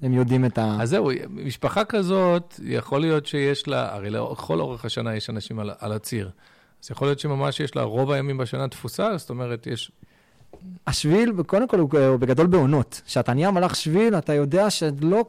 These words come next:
Speaker 1: כל השנה עכשיו הולכים לשגע אותך עם הטלפון, יש את העונה של האביב, ויש את העונה של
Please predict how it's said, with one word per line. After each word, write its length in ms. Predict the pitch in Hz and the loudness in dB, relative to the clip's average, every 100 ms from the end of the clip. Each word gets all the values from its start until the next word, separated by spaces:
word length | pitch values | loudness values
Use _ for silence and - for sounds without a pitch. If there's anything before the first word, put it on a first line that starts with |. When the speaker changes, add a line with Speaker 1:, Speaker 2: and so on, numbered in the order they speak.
| - | -2
Speaker 1:
כל 320 | 196 202 208 | 2 4 4
השנה 460 | - 165 165 170 | 0 -2 -2 -2
עכשיו 220 | 160 - 151 | -2 -2 -2
הולכים 260 | 139 160 | 0 -2
לשגע 240 | 143 143 147 | -2 0 0
אותך 140 | 147 | 2
עם 100 | 143 | 0
הטלפון, 480 | 143 214 220 226 202 | 2 0 2 2 4
יש 260 | 180 160 | 4 2
את 140 | 160 - | 0 0
העונה 320 | 139 139 143 | 0 2 0
של 180 | - 131 | 2 2
האביב, 420 | 123 131 220 247 214 | 2 2 2 0 0
ויש 200 | 160 151 | 0 0
את 60 | |
העונה 260 | 143 139 139 | 0 2 0
של 200 | - 127 | 0 0